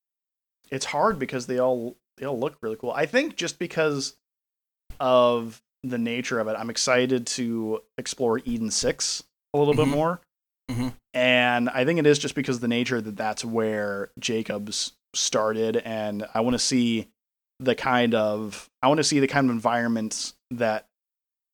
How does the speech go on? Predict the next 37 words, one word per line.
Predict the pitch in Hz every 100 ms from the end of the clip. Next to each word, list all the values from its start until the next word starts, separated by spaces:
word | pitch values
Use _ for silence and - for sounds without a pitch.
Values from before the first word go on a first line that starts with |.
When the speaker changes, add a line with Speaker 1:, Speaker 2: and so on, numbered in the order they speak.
| _ _ 131
Speaker 1:
bred | 113 120 120 117 117
the | 113
Jacobs | 107 117 113 110 107
weapons | 113 107 110 107 101 -
into | 123 110 110
existence. | 104 95 107 - 90 - - _ _ _ _ _ _ _ -
And | 120
I |
think | 117 127 117
that'll | 113
be | 110
really | 104 107 101
fun. | - 104 98 90 _ _ _ _ -
Speaker 2:
Yeah, | 127 156 143 120
Speaker 1:
So | - 135 117
Speaker 2:
yeah, | 113 120 254
absolutely. | - - 123 127 113 101 - _ _ _ _
I, | 147 156 160 156 151 135 - -
as | 170 147 165 135
boring | 170 165 156
as | 143
it | 147
is | 135
to |
have | 139 123
the |
same | 117 143 127
answer, | 131 -
my | 147 117 123
answer | 127 131 131 131 139
is | 123 127
the | 123
same. | 113 139 160 - - _ -
<laughs> | 247 240 269 - 233 - -
Speaker 1:
Okay. | 139 139 135
Speaker 2:
I'm, | 156 165 165 -
I'm, | 165 165 160